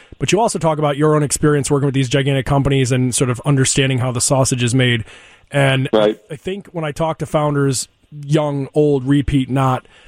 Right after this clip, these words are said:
Speaker 1: um, the one thing that gets lost is they, they get really concentrated in on the technology that's gonna enable this business to take place, and they forget about the fact that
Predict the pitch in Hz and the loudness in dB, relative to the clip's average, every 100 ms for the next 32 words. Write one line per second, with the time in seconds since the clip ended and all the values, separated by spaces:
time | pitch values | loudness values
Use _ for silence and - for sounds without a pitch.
0 | - - 147 139 135 131 139 143 156 180 | -20 -6 0 2 2 0 0 2 2 2
1 | 202 165 151 - 147 147 135 139 135 135 | 0 0 0 2 2 2 0 0 0 0
2 | 147 143 - 151 165 175 - 156 147 147 | 0 0 0 2 2 2 2 0 0 0
3 | 151 143 143 143 139 143 147 143 139 139 | 0 2 2 2 2 0 0 2 2 2
4 | 135 127 143 135 131 135 135 135 - 139 | 0 0 0 2 2 2 2 0 2 0
5 | 135 - 135 135 - 135 143 - 151 135 | 2 0 0 0 0 0 0 0 0 0
6 | - 131 151 143 143 123 - 135 127 143 | 0 0 0 0 -2 -2 -2 -2 -2 -4